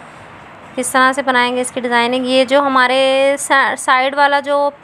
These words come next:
piece था वो मैं इसके साथ attach कर रही हूँ। तकरीबन ये देखें मैं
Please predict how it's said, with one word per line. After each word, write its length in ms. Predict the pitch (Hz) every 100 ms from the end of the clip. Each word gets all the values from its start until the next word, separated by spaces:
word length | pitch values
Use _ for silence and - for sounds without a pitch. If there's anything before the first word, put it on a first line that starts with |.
| - - - -
piece 260 | 262 269
था 200 | - 285 285
वो 220 | 254 262
मैं 180 | 269 269
इसके 200 | - 262
साथ 220 | 262 254
attach 320 | 247 240 233
कर 180 | - 254
रही 120 | 262
हूँ। 160 | 269 277
तकरीबन 680 | 269 254 240 254 262 262 262
ये 120 | 254
देखें 240 | 240 240 254
मैं 300 | 254 254